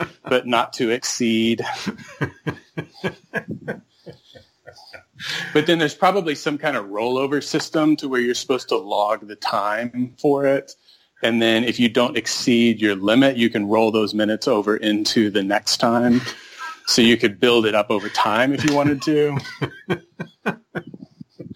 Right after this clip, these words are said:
Speaker 2: That way nothing's wasted. Except for you before you start.
Speaker 1: any Do, any, any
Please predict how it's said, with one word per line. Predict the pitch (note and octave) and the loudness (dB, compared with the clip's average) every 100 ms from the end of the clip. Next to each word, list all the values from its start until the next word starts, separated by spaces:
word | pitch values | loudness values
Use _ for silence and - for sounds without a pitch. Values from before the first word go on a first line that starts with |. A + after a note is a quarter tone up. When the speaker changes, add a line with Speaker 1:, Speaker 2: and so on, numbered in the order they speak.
| - - | -8 0
Speaker 2:
That | C3 | 2
way | C3+ | 2
nothing's | B2 A2+ A2+ G2+ | 2 0 -4 -6
wasted. | G#2+ G#2 - C#3+ D#3 D#3 - C#3+ C3+ B2 - - - - - - - - - - - - - - - - - - - - - | -4 -4 -2 -4 -4 -8 -16 -16 -16 -18 -18 -20 -20 -20 -20 -20 -20 -20 -20 -16 -16 -14 -16 -16 -12 -10 -12 -14 -20 -6 -2
Except | A#2 B2+ - | 2 0 2
for | A#2 | 0
you | G#2+ A2+ - - - - - - F#2 - A#2 | 2 0 -2 -6 -8 -8 -8 -10 -10 -6 -4
before | A#2 A#2 G#2+ | -2 2 2
you | A2 | 0
start. | - A#2 G2+ - - - - - - - _ _ _ _ - - - - - - - - | 0 0 0 -4 -12 -18 -18 -20 -20 -20 _ _ _ _ -20 -20 -20 -20 -20 -20 -12 -6
Speaker 1:
any | - - - _ _ _ _ _ - - - _ _ - F#2 - - - - - - - D#3 D#3+ E3+ F3 F3 | -6 -8 -18 _ _ _ _ _ -16 -14 -16 _ _ -20 -20 -18 -18 -18 -20 -20 -20 -16 -12 -12 -12 -12 -6
Do, | C#3 D3 C#3 C3 A#2+ | -2 0 -2 -4 -4
any, | D3 D3+ C3+ A2+ | -2 -2 -2 -2
any | C3+ C3+ A2+ | -4 -4 -6